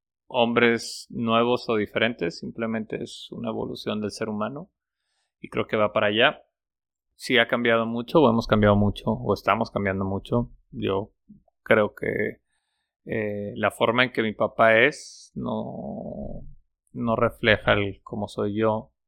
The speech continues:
actualmente, por lo menos para con mi hijo. Eh, sí, al principio era muy como mi papá y te vas dando cuenta de cómo evolucionar para que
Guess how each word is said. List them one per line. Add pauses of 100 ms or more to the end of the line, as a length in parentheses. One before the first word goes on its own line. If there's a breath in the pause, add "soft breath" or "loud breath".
(180)
actualmente, (160)
por
lo
menos
para
con
mi
hijo. (680)
Eh,
sí,
al
principio
era
muy
como
mi
papá
y (600)
te
vas
dando
cuenta
de
cómo
evolucionar
para
que